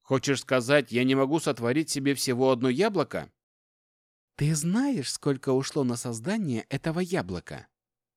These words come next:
Не знаю и знать не хочу, пожал я плечами. Формация создана при помощи моего дара, на её поддержание идут мои силы. Так значит, я здесь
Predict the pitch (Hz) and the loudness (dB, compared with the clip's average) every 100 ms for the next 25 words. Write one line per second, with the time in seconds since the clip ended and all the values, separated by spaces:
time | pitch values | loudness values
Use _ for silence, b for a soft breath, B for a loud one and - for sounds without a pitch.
0 | _ _ - 95 123 127 170 196 131 113 | _ _ -14 -6 -4 -2 0 4 4 4
1 | 131 131 156 - 98 - 90 - 76 - | 0 0 0 -2 -4 -8 -8 -10 -12 -14
2 | _ _ 107 107 123 107 101 107 120 143 | _ _ -4 2 2 4 0 -2 -4 -2
3 | 107 76 - _ _ _ _ - 135 220 | -2 -4 -12 _ _ _ _ 0 4 4
4 | 208 180 160 196 190 156 147 123 131 147 | 2 0 0 2 2 4 2 2 2 2
5 | 139 - 135 139 139 147 190 147 78 - | 0 0 2 4 4 4 4 4 0 -6
6 | - 98 113 175 165 156 127 135 131 226 | -10 -2 4 4 2 -2 0 0 0 0
7 | 208 127 101 - 135 175 180 208 220 127 | 0 0 0 -2 -2 -2 0 -2 0 -2
8 | 151 120 80 - _ _ _ _ - 135 | 0 0 -2 -10 _ _ _ _ 0 2
9 | 127 151 139 - 127 - - 110 104 214 | 2 2 2 2 -2 -2 -10 -6 0 0
10 | 208 123 110 87 - | 0 -2 -2 -2 -4